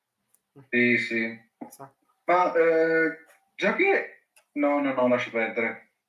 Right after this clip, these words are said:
Speaker 2: Allora, ragazzi, vi lascio un attimino con, eh, Gigi, un, un attimino, devo andare un attimo in bagno. Trattieni un secondo.
Speaker 1: Vai, vai.
Speaker 2: No!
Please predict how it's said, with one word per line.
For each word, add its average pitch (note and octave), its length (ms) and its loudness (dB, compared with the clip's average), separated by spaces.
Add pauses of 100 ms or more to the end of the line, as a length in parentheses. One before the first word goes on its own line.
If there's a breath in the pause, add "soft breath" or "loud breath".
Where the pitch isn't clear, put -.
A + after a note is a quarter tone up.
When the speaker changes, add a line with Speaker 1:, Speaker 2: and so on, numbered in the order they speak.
(1600)
Speaker 2:
Allora, F#3 580 10
ragazzi, F#3+ 440 6
vi F#3+ 80 -6
lascio G#3+ 400 6
un E3+ 80 0
attimino B3 760 0
con, F3+ 480 -6
eh, F3 240 0
Gigi, F#3 280 -8
un, F3 220 -10
un F3 120 -4
attimino, F#3+ 460 -2
devo D#3+ 120 -2
andare E3 240 4
un E3+ 60 4
attimo F#3+ 160 -8
in F3 100 -10
bagno. D3 400 2 (540 soft breath)
Trattieni A3+ 400 2
un A3 140 -4
secondo. D3 420 -4
Speaker 1:
Vai, C3 260 4
vai. C3+ 320 0 (2500)
Speaker 2:
No! C#4+ 1500 10